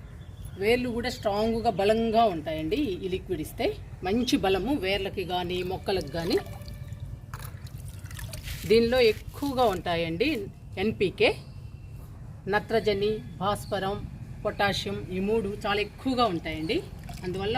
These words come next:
మొక్కలకి చాలా బలము. మొక్కలు చాలా హెల్దీగా ఉంటాయి. అన్ని రకాల మొక్కలకి ఇవ్వచ్చండి. పూల మొక్కలకి, కాయగూర మొక్కలకి, పండ్ల మొక్కలకి, అన్ని రకాల మొక్కలకి ఇవ్వచ్చు మనం. పూత,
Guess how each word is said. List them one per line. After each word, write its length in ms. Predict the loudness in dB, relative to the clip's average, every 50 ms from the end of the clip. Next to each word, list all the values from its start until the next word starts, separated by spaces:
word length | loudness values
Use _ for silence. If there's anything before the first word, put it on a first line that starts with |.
| -2 -2
మొక్కలకి 360 | -4 -2 -2 -2 -2 -2 -4 -4 -2
చాలా 240 | 0 2 4 4 4 4 2
బలము. 260 | 0 0 0 0 -2 -2 -4 -6 -8 -8 -8 -8 -8 -8 -10 -8 -6 -6
మొక్కలు 300 | -6 -2 0 0 0 2 2
చాలా 160 | 2 2 4 4
హెల్దీగా 480 | 6 6 6 6 6 6 6 8 6 6 6
ఉంటాయి. 340 | 4 0 0 -2 -2 0 0 -2 -2 -6 -12 -14 -14 -14 -14 -14 -12 -12 -12 -12 -14 -10 -4 0
అన్ని 240 | 2 2 4 4 6 6 6
రకాల 240 | 6 6 6 6 6 4
మొక్కలకి 360 | 2 2 0 0 0 2 2 2 2
ఇవ్వచ్చండి. 500 | 2 2 0 -4 -4 -4 0 2 2 2 2 0 -6 -10 -10 -10 -10 -10 -10 -10 -12 -12 -12 -12 -14 -8 0
పూల 200 | 4 4 4 4 4
మొక్కలకి, 400 | 2 0 0 -2 -2 0 0 0 0 2 4
కాయగూర 360 | 6 6 6 6 2 0 0 -2 -2
మొక్కలకి, 400 | -4 -4 -4 -6 -4 -4 -6 -6 -4 -2 0
పండ్ల 180 | 0 2 0 0 -2
మొక్కలకి, 480 | -2 -4 -4 -4 -4 -4 -4 -4 -6 -6 -8 -10 -12 -14 -8 -6 -4
అన్ని 280 | 0 2 4 4 4 4 4
రకాల 240 | 2 2 2 0 0 0 -2
మొక్కలకి 340 | -4 -4 -6 -6 -4 -2 -2 -2
ఇవ్వచ్చు 320 | -2 -4 -4 -6 -6 -6 -4 -4
మనం. 180 | -2 -2 -2 -2 -4 -6 -10 -14 -14 -14 -14 -12 -12 -14 -12 -12 -14 -14 -14 -14 -14 -16 -16 -16 -14 -14 -14 -14 -14 -14 -14 -14 -14 -12 -12 -12 -12 -12 -12 -12 -12 -12 -12 -12 -12 -12 -12 -12 -14 -12 -12 -12 -12 -12 -12 -12 -12 -12 -12 -10 -10 -10 -10 -12 -12 -12 -12 -12 -12 -12 -14 -14 -14 -14 -14 -12 -10 -4
పూత, 260 | 0 0 0 2 2